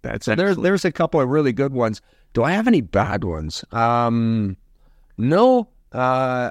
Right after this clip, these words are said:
Speaker 2: I talked to De Niro, uh, a few years ago about Trump, just as, a-,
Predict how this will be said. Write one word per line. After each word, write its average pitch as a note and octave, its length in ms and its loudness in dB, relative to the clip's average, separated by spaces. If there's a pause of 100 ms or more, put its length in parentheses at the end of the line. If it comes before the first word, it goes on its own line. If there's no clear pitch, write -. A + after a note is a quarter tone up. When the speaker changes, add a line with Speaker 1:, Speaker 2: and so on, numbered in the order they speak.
Speaker 2:
I C3 160 -4
talked F#3 280 -4
to D3+ 100 0
De B2 160 -2
Niro, B2+ 540 0 (100)
uh, A2 280 -2
a G#2+ 80 -6
few B2+ 200 0
years A#2+ 340 0
ago G2 380 0 (320)
about A2 420 -2
Trump, B2 520 -2 (200)
just D3 220 0
as, B2 180 -4 (200)
a-, A#2 180 -2